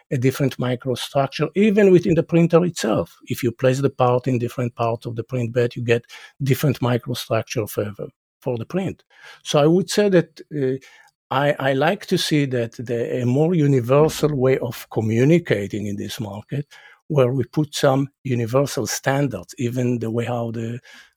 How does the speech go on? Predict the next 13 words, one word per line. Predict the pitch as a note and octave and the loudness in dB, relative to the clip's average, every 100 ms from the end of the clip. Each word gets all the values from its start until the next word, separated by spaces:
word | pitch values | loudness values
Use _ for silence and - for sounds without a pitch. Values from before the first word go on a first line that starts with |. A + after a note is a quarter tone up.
| - | -12
the, | B2+ A2+ | -8 -6
the | A2 A2+ | -4 -4
part | - C3+ E3+ | 2 2 2
is | E3+ G#2 | -2 -8
defined, | F#2+ - G2 G#2+ C3+ _ _ _ _ - | -10 -10 -12 -12 -18 _ _ _ _ -4
in | C#3 | 2
a | C3+ | 2
way | B2+ C#3+ E3+ | 4 4 4
that | D3 B2+ - - | 2 -2 -4 -8
you | C3 | -6
can | - B2 A2 | -2 -2 0
go | A2 | -2
back | G2+ C3 E3 F3 | 2 2 4 2